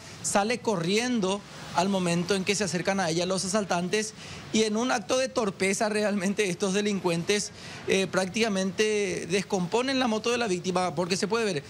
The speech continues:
atropellan a la mujer, ahí la misma sale corriendo, estos dos delincuentes tienen las dos motocicletas trabadas, no las pueden separar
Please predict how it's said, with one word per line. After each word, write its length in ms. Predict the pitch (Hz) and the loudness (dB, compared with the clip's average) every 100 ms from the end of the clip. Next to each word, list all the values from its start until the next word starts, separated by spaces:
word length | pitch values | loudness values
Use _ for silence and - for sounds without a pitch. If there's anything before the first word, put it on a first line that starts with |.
| - - | -12 -2
atropellan 640 | 190 196 208 180 226 254 | 0 2 -2 0 0 0
a 20 | |
la 100 | 269 | 0
mujer, 400 | 262 240 247 285 - - - - | 0 0 0 -2 -8 -18 -18 -6
ahí 320 | - 185 214 226 | 2 2 2 2
la 340 | 233 220 214 | 0 2 0
misma 280 | 202 208 226 | 0 0 0
sale 240 | 214 226 226 | 0 0 0
corriendo, 640 | 233 233 247 247 247 240 - - - - | 0 2 0 2 0 -2 -10 -18 -4 0
estos 300 | 190 226 208 | 2 2 0
dos 260 | 208 220 | 0 0
delincuentes 720 | 208 220 202 208 202 196 214 - - - - | 0 0 0 0 0 0 -2 -4 -14 -16 -2
tienen 340 | 202 220 226 | 2 2 2
las 160 | 220 180 | 0 2
dos 200 | 185 233 | 2 2
motocicletas 680 | 247 247 220 196 190 196 180 | 0 0 -2 0 0 0 0
trabadas, 600 | 220 185 180 190 226 - - - | 2 2 2 0 -2 -8 -16 -2
no 100 | 185 | 2
las 140 | 208 220 | 4 2
pueden 280 | 190 196 | 2 2
separar 440 | 196 220 208 196 | 0 0 2 0